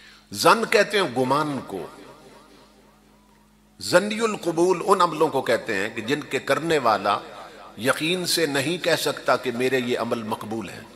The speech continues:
गुमान रहता है, जन रहता है, हो सकता है कबूल हो जाए, हो सकता है रद्द हो जाए। इस तरह के जितने अमाल हैं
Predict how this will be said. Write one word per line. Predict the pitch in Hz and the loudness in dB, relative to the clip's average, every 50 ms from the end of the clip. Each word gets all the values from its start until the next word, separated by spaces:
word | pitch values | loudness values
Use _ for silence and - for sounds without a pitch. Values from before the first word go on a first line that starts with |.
| - - - - - - - - - - - - - 214 - - - 208 - - _ _ _ _ _ _ - - - - - - _ _ _ _ - - - | -20 -20 -20 -20 -20 -20 -20 -20 -20 -20 -20 -20 -20 -20 -20 -20 -20 -20 -20 -20 _ _ _ _ _ _ -20 -20 -20 -20 -20 -20 _ _ _ _ -20 -20 -16
गुमान | 110 117 139 139 165 180 185 175 165 | -4 -4 2 4 6 6 6 6 4
रहता | 131 123 107 95 - 107 101 | 0 0 -2 -2 -2 -4 -2
है, | 95 98 101 | -2 -4 -8
जन | 107 107 127 143 160 165 | -6 0 2 2 4 4
रहता | 147 110 113 104 - - 107 | 2 2 2 -2 0 -2 -2
है, | 90 87 | -2 0
हो | 92 127 135 | 0 -2 -2
सकता | - 139 139 135 - - 151 | -2 -2 -4 -2 0 0 0
है | 135 | 2
कबूल | - 131 127 139 143 123 | 0 -2 -4 -4 -4 -2
हो | 123 | -2
जाए, | 117 113 107 - - - - 107 - - - | 0 0 -2 -2 -4 -10 -18 -20 -20 -6 -4
हो | 110 120 | -4 -2
सकता | - 123 107 - - 98 | -2 -4 -6 -8 -8 -8
है | 87 - | -6 -6
रद्द | 80 73 | -8 -12
हो | 76 | -14
जाए। | - - - - - - - - - - - _ _ _ _ _ _ _ _ _ _ _ _ _ _ _ _ | -14 -14 -16 -18 -18 -20 -20 -20 -20 -20 -20 _ _ _ _ _ _ _ _ _ _ _ _ _ _ _ _
इस | 185 185 - - | 4 4 6 6
तरह | 170 156 156 143 | 8 8 8 6
के | - 160 143 | 4 0 2
जितने | 127 160 156 - 196 190 180 | 2 0 0 2 0 2 4
अमाल | 160 143 131 127 120 117 110 | 4 4 6 6 4 4 4
हैं | 101 95 | 0 -6